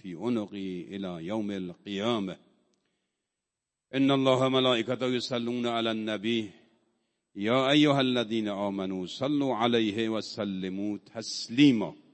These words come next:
اللهم صل علی محمد و آل محمد و عجل فرج.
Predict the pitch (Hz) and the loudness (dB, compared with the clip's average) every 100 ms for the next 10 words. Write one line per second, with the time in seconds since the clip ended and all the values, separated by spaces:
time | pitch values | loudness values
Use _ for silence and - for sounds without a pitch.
0 | _ _ _ _ _ _ - - - 98 | _ _ _ _ _ _ -20 -20 -12 -10
1 | 92 85 80 78 76 78 - 92 90 85 | -10 -12 -14 -18 -20 -20 -20 -14 -14 -14
2 | 80 80 80 78 - - 95 98 92 95 | -18 -20 -20 -20 -20 -16 -10 -8 -8 -8
3 | 98 95 92 85 80 80 80 78 92 95 | -8 -8 -8 -10 -12 -14 -18 -20 -16 -12
4 | 98 107 95 85 - _ _ _ _ _ | -8 -6 -8 -12 -20 _ _ _ _ _
5 | 90 95 90 90 90 90 87 87 85 82 | -10 -6 -6 -6 -8 -8 -10 -10 -12 -14
6 | 85 78 - 104 98 92 90 85 85 85 | -16 -18 -14 -10 -8 -8 -10 -14 -18 -20
7 | 82 85 85 85 87 87 80 87 | -20 -18 -18 -18 -16 -16 -18 -20